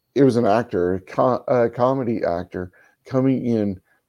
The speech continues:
to the wrestling world, and it was cross-promoting with, um, the Ready to Rumble movie, obviously, that he was, uh, there. He's living a,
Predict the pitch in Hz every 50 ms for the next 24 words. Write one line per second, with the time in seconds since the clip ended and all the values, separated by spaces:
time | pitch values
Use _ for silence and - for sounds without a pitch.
0 | _ - 117 117 110 113 107 110 104 90 101 110 113 - - 117 113 104 95 92
1 | 90 90 92 92 - _ _ _ _ _ _ - 110 110 113 113 120 104 - -
2 | - - - _ _ _ _ - 147 160 160 165 - 208 226 135 127 127 120 127
3 | 123 113 104 95 92 101 104 107 110 107 - - _ _ _ _ _ _ _ _
4 | _ _ _ _ - 107 104 101 95 92 90 87 87 85 82 - - _ _ 92
5 | 101 98 95 90 92 - - _ _ _ _ _ _ _ 117 113 107 101 107 92
6 | 90 95 95 98 107 104 104 101 98 101 104 113 117 113 92 95 87 82 - -
7 | 82 95 90 87 90 92 - - 85 85 90 - - _ _ _ _ - 123 90
8 | 80 95 101 92 73 87 82 76 - - 98 101 98 95 87 - 104 104 101 95
9 | 95 92 - _ _ _ _ _ 123 131 135 120 104 - - - - 123 123 104
10 | 113 107 104 95 92 85